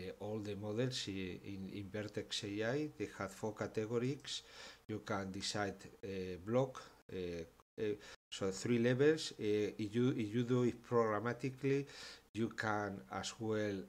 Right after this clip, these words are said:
uh, remove the, the control. Uh, you want no control in one of these, uh, four specific categories. We will cover it later. And it's not this, uh, low, medium, high. It's, uh, uh, strict control,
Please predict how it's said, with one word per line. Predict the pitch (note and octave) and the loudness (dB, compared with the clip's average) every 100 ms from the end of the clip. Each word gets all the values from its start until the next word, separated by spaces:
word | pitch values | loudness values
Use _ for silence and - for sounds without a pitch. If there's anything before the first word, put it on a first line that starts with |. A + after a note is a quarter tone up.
| - | -8
uh, | G2+ G2 F#2+ F#2+ F#2+ | -6 -4 -2 -4 -4
remove | G2+ F#2+ A#2 B2+ B2+ A#2 F#2+ | -4 0 4 4 2 -6 -2
the, | G#2 G2 F#2+ F#2 F#2 F2 | -2 0 -2 -2 -4 -6
the | D#2 | -8
control. | - G2+ - A#2 C#3 F#3+ - - - | -6 -6 -2 0 2 0 -4 -16 -10
Uh, | F#2+ F#2 F2+ | -6 -6 -6
you | G2+ | -6
want | F#2+ G#2+ C3 C3 F#2+ | -4 -2 -2 -4 -6
no | G#2+ | -6
control | G#2 G#2 F#2+ G#2+ G#2+ | -4 -4 -4 -2 -2
in | G2+ F#2+ | -2 -4
one | G#2 | -6
of | G2 | -6
these, | F2 G#2+ - | -4 -4 -2
uh, | G2 | -4
four | - G#2+ G2+ - G2 | -4 -4 -2 -2 -6
specific | - G#2 - G#2 G#2 - | -6 -6 -8 -8 -8 -6
categories. | G2 A2 A2+ B2 D3 - | -4 -2 0 0 -2 -4
We | G#2+ | -4
will | G2 F#2+ | -4 -4
cover | - G2+ G2+ | -2 -2 0
it | F#2+ F#2+ | -2 -2
later. | G#2 - C#3 - - - - | -4 -2 -4 -4 -10 -12 -8
And | A2 G#2+ | -4 -2
it's | G2+ B2 | -2 0
not | A#2+ A2+ | 0 2
this, | A2 G2+ - | 0 0 2
uh, | G#2 G2 | 0 0
low, | G#2+ A2 G2+ | 0 0 0
medium, | G#2+ F#2 F2+ | -4 -6 -8
high. | - G2 E2+ E2 - | -6 -4 -4 -8 -12
It's, | F2 F2+ - - | -10 -4 -4 -4
uh, | F2 F2 - - - - - - - | -6 -8 -10 -16 -14 -14 -16 -18 -8
uh, | G#2 F#2+ F#2+ F#2 E2+ | -4 -2 0 -2 0
strict | - - A#2 A#2+ | -2 0 0 0
control, | - G#2 - A2+ A2 A2 G#2+ | -2 -4 0 2 2 2 0